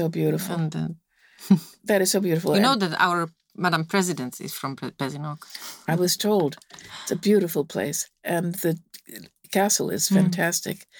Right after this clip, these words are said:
Speaker 1: And the wines that are being, uh, grown now are so good.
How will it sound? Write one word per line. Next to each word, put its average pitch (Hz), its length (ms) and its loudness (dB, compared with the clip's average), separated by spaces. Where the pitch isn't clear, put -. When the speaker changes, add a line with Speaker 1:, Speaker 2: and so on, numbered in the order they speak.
Speaker 1:
And 185 180 2
the 185 80 4
wines 208 480 2
that 165 180 -2
are 196 160 -2
being, 175 680 0
uh, 160 200 0
grown 185 340 0
now 160 260 -2
are 156 140 -2
so - 520 0
good. 135 300 -4